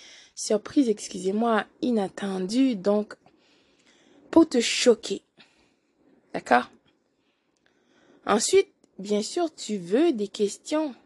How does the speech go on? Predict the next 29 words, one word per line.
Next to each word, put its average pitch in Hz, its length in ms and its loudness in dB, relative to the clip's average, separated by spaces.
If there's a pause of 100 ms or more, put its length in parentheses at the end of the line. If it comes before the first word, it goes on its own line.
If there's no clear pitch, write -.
(220)
d'accord ? 294 400 2
Parce - 320 -16
que 302 220 0
tu - 180 -10
étais 202 200 -2
dans 202 120 -2
une 202 140 -10
relation 202 420 -6
avec 226 240 -4
cette - 160 -14
personne, 269 560 0 (920)
que - 80 -8
tu - 120 -10
sois 185 160 -2
marié 247 520 2
ou 214 80 4
peu - 180 -6
importe, 233 600 2
vous 190 180 -10
étiez 302 200 -4
dans 214 140 2
une 202 160 -8
relation. 247 540 -2
Cette - 240 -12
personne 285 420 -2
t'a 190 240 -2
laissé 247 440 2
comme 294 300 -4
ça, 220 380 2